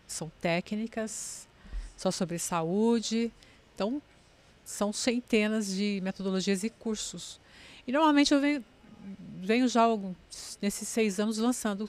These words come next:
cursos, é, a cada dois meses, três meses eu lanço os cursos e a pessoa pode entrar nesses cursos. E em relação ao atendimento, é quando eu realmente abro a possibilidade de atendimento. Então, hoje tem muitas pessoas que <laughs> estão lá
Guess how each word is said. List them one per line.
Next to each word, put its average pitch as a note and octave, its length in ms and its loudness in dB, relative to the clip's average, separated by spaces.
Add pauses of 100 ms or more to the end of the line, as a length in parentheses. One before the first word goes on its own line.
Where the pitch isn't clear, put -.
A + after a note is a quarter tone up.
cursos, G#3 680 -2
é, F3+ 180 -2
a F3 40 -4
cada F3+ 400 0
dois F3 360 -4
meses, F3 500 -2
três E3+ 280 -6
meses F3 400 -6
eu F#3 80 -2
lanço F3+ 300 -4
os F#3 100 -6
cursos F#3+ 560 -10
e A3+ 80 -2
a G#3+ 60 0
pessoa A3+ 260 -4
pode G#3+ 240 -2
entrar A3+ 320 -2
nesses G3+ 320 -8
cursos. F3 560 -10 (960)
E A3+ 600 4
em G3+ 80 2
relação A3 320 4
ao - 20 6
atendimento, A3+ 680 2
é C4 40 0
quando B3+ 300 0
eu B3 100 4
realmente A#3+ 420 2
abro A3 720 6 (120)
a - 20 -18
possibilidade G3 1000 2 (400)
de F3+ 280 -4
atendimento. G3+ 600 0
Então, E3 180 -4
hoje F#3 400 -4 (220)
tem F3+ 100 -2
muitas G#3 320 -2
pessoas G#3 420 -2
que G#3 380 -6
<laughs> G3 80 -4
estão - 340 -2
lá F#3+ 240 -4